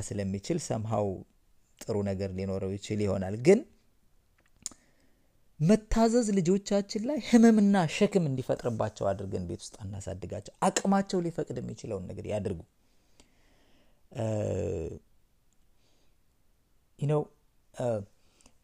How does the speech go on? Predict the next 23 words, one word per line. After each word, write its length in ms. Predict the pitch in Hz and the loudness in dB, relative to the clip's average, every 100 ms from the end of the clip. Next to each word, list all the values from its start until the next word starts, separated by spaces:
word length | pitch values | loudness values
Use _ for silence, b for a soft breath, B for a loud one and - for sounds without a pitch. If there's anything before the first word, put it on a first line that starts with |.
| _ _ _ _ - | _ _ _ _ -10
እዚህ 380 | 147 147 151 | 0 0 2
ሀገር 280 | 175 165 156 | 0 2 4
አንድ 200 | 143 135 127 | 2 2 -2
ልጅ 160 | 127 | -4
ተነስቶ 380 | - 120 117 - 123 | -2 -2 -2 -2 -2
ወደ 180 | 110 107 107 | 0 0 0
ኢትዮጵያ 540 | 107 - 110 107 - 107 | -2 -4 -6 -4 -6 -4
ሄደና፣ 460 | 110 104 107 98 101 185 - _ b b b b b _ | -4 -4 -4 -2 -4 -4 -8 _ b b b b b _
እ፣ 120 | - 131 139 | -14 -10 -4
ልጆች 340 | 160 175 247 175 | -2 -2 -4 -2
በትንንሽ 520 | 185 202 196 190 196 | 0 2 2 2 0
እድሜያቸው 600 | 165 151 160 170 170 254 254 | 0 2 0 -2 -4 -6 -4
ስራ 180 | 202 185 | -2 -2
ሲሰሩ 400 | 165 160 151 135 127 123 | -2 -4 -2 -2 -4 -4
ተመለከትና፣ 760 | 113 113 104 104 - 95 - - 403 | -4 -2 -2 -4 -6 -6 -6 -8 -10
"እነዚህ 380 | 466 254 226 190 180 | -2 2 2 2 0
ልጆች 280 | 151 170 170 | 2 0 0
እንዴት 320 | 143 143 135 | -2 -2 -2
ነው 160 | 127 113 | -4 -2
ይሄንን 320 | 117 113 107 | -2 -4 -4
ኃላፊነት 560 | 107 98 101 104 104 202 | -4 -4 -6 -8 -8 -8
ሊወስዱ 320 | 92 95 - | -12 -12 -10
የቻሉት?" 520 | 95 - 92 92 98 | -10 -8 -10 -10 -12